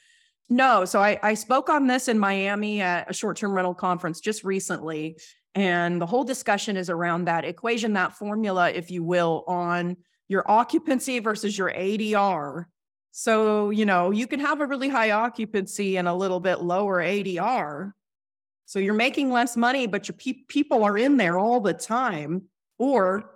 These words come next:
you can have a lower occupancy and a higher A D R,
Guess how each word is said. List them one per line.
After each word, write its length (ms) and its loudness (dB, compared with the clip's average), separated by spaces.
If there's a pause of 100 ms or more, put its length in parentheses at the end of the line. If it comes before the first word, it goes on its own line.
(380)
you 140 -2
can 100 -2
have 220 2
a 20 2
lower 420 4
occupancy 680 -2
and 100 0
a 40 0
higher 380 2
A 200 2
D 160 -2
R, 420 -4